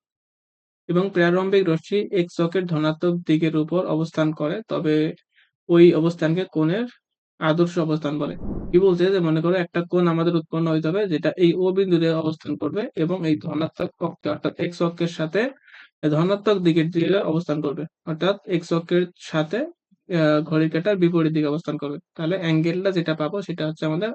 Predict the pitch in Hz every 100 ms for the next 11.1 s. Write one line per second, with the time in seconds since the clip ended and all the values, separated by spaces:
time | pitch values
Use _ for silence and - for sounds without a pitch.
0 | - 160 156 156 151 156 - - - _
1 | 160 175 190 190 196 226 247 170 156 165
2 | 170 170 185 165 165 170 170 196 208 185
3 | 165 170 - _ _ _ 185 180 175 196
4 | 139 - 147 143 175 _ _ 185 165 190
5 | 196 185 - 202 - 180 175 - - 156
6 | 220 - - 175 165 160 _ 208 180 196
7 | 190 190 175 156 190 269 - - - _
8 | - 175 180 226 202 185 180 175 170 175
9 | 180 170 165 160 170 165 170 202 247 170
10 | 170 175 175 175 170 170 170 170 180 196